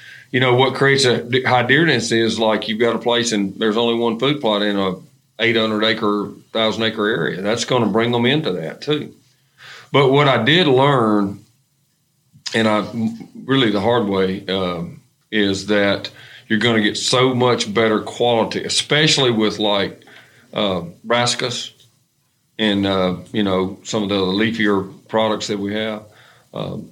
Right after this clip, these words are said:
by planting less, by giving the, the plant more space. I think that's one reason Green Patch Plus is such a great blend, because there's less brassicas and they've got more space. If you look at a really, for me over the years, a,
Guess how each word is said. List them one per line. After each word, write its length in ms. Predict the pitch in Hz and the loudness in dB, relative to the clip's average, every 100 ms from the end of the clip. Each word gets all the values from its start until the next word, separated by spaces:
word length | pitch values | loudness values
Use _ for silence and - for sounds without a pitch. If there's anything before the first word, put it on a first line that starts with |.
| _ _ _ | _ _ _
by 240 | 120 113 107 | -2 0 2
planting 380 | - 127 120 | 0 0 2
less, 500 | 110 123 117 - - | 2 2 0 -2 -8
by 300 | - 107 104 | -6 0 2
giving 260 | 101 117 113 | 2 2 2
the, 280 | 107 101 90 - | 2 0 -2 -8
the 100 | 104 | -6
plant 300 | 123 110 107 | -2 -2 0
more 200 | 110 104 | 2 2
space. 400 | - 120 117 - - - | 0 2 0 -2 -10 -8
I 60 | 113 | 0
think 180 | 151 | 0
that's 180 | 180 165 | 2 0
one 200 | 131 123 | 2 2
reason 340 | 120 120 107 95 | 4 2 0 -2
Green 400 | 98 110 117 113 | 0 0 0 0
Patch 300 | 117 87 - | -2 -2 -4
Plus 360 | 147 190 - | -2 -2 -4
is 120 | 92 | -8
such 260 | - 117 117 | -2 -2 0
a 60 | 104 | -2
great 580 | 92 104 107 113 - - _ _ - - - _ | 0 2 2 0 -6 -16 _ _ -20 -20 -20 _
blend, 440 | 110 131 180 135 104 | 0 2 4 2 0
because 320 | - 120 104 | 0 0 2
there's 220 | 104 95 | 0 -2
less 480 | 95 104 127 156 147 | 0 2 2 0 -2
brassicas 960 | 98 95 90 92 95 90 110 127 - - _ _ _ _ - | -2 0 0 -2 -6 -6 -6 -8 -12 -16 _ _ _ _ -2
and 340 | 123 120 110 | 2 4 4
they've 180 | 110 107 | 4 4
got 240 | 123 120 | 2 2
more 240 | 117 123 110 | 2 2 2
space. 480 | - 131 151 151 113 | 0 0 2 2 0
If 140 | 101 | 0
you 160 | 143 147 | 2 4
look 220 | 156 143 | 2 2
at 100 | 117 | 0
a 80 | 104 | 2
really, 600 | 101 120 123 117 - - - - - - _ _ - _ _ | 2 2 2 0 -2 -8 -20 -20 -20 -20 _ _ -20 _ _
for 100 | 110 | 0
me 220 | 117 151 | 4 4
over 140 | 123 104 | 4 4
the 60 | |
years, 220 | 107 107 | 2 2
a, 80 | 104 | 0